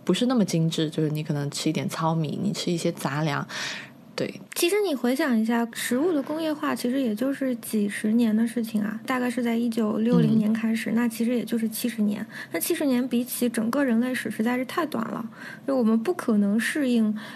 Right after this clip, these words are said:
Speaker 2: 某一种单一的，或者是说在整个食物体系当中只选择几百种食物，然后大量供应，然后来满足我们整个人身体需求的这种饮食方式，其实对于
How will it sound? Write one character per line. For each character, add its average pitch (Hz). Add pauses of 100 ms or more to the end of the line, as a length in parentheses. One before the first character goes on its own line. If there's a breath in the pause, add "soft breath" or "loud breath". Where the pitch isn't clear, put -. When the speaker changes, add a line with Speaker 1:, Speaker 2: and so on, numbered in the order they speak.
(140 loud breath)
Speaker 2:
某 220
一 226
种 226
单 247
一 240
的， 208
或 233
者 214
是 220
说 233 (300 loud breath)
在 254
整 214
个 311
食 302
物 233
体 226
系 208
当 208
中 208
只 214
选 226
择 208
几 214
百 226
种 226
食 208
物， 202
然 196
后 214
大 254
量 220
供 214
应， 196 (240 loud breath)
然 208
后 214
来 208
满 208
足 202
我 196
们 196
整 202
个 196
人 190
身 214
体 214
需 208
求 202
的 196
这 208
种 208 (400 loud breath)
饮 208
食 214
方 208
式， 208
其 214
实 202 (600 loud breath)
对 247
于 208